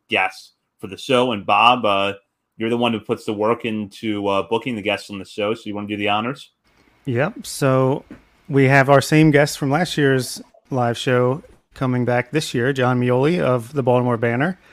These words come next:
Speaker 2: And Connor Newcomb, you might know him if you listen to this podcast, <laughs> from Locked On Orioles. You might know both of them. They have a lot of appearances. And we're working on getting a, a couple more locked in, but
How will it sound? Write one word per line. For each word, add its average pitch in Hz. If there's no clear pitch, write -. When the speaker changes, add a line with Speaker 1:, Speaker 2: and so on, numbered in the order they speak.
Speaker 2:
And 127
Connor 127
Newcomb, 143
you 139
might 143
know 127
him 156
if 165
you 131
listen 123
to 117
this 110
podcast, 120
<laughs> -
from 123
Locked 123
On 113
Orioles. 113
You 127
might 123
know 123
both 127
of 113
them. 120
They 117
have 110
a 120
lot 110
of 110
appearances. 113
And 131
we're 147
working 151
on 143
getting 139
a, 143
a 156
couple 160
more 156
locked 147
in, 190
but 143